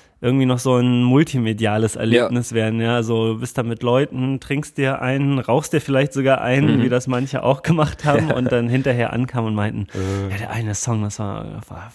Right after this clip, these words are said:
Speaker 1: war ganz schön trippy.“
Speaker 2: <laughs>
Speaker 1: <laughs> Ganz
Speaker 2: Cool.
Speaker 1: großartiges Kompliment.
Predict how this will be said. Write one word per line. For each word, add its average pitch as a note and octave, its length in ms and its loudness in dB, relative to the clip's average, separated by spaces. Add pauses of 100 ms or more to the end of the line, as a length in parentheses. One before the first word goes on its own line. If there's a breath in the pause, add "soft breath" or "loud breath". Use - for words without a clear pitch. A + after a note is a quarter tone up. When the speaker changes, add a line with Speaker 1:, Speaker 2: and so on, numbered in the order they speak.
Speaker 1:
war A2 200 -10
ganz A2+ 180 -10
schön G#2 160 -8
trippy.“ - 360 -14
Speaker 2:
<laughs> F3+ 960 0
Speaker 1:
<laughs> - 580 0
Ganz D3+ 240 0
Speaker 2:
Cool. D#3 40 -14
Speaker 1:
großartiges C3 640 -2
Kompliment. C3 500 -2